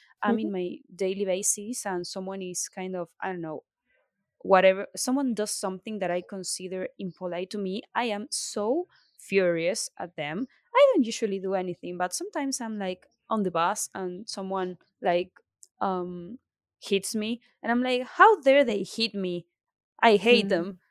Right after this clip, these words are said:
Speaker 1: They are the worst." <laughs> They should step down of this bus and never enter again because they are unfit to go in a bus if they hit me. Or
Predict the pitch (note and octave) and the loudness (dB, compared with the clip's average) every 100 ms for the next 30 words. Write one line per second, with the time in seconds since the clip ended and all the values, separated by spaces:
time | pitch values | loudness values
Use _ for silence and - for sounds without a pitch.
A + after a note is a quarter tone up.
0 | _ A3+ B3+ A3 F#3 F3 C4+ G#3+ - - | _ 8 10 10 8 10 12 12 4 2
1 | C#4 C#4+ A#3 - A3 E4 D#4 B3+ - B3+ | -4 -8 -12 -14 -10 -10 -8 -8 2 4
2 | C4+ - A#3 - _ - - - _ G4 | 4 0 -4 -8 _ -8 -6 -6 _ 2
3 | - A3+ D4 C4 A3+ G#3 F#3+ A3+ - G#3+ | 2 4 6 8 6 0 -2 -4 -4 -6
4 | G#3 - G3+ G3 A#3 C4+ A#3+ A3 G#3+ G#3 | -6 -6 -8 -2 2 2 2 -2 -4 -4
5 | F#3+ F#3+ G3+ G#3 F#3+ F#3+ G#3+ G#3+ G3+ G3 | -4 -8 -8 -6 -6 -6 0 2 2 0
6 | - - A3+ A3 - C4+ - A#3 F#3+ F#3 | -6 -8 -6 -6 -8 -10 -6 -4 -4 -6
7 | G#3 G3 F#3 F#3 F3+ F3 F3+ F#3 - G3+ | -8 -6 -6 -6 -6 -4 -4 -4 -10 -10
8 | G3 G3 - A3+ G#3+ G#3 G3 F#3+ | -6 -6 -4 -6 -6 -6 -2 0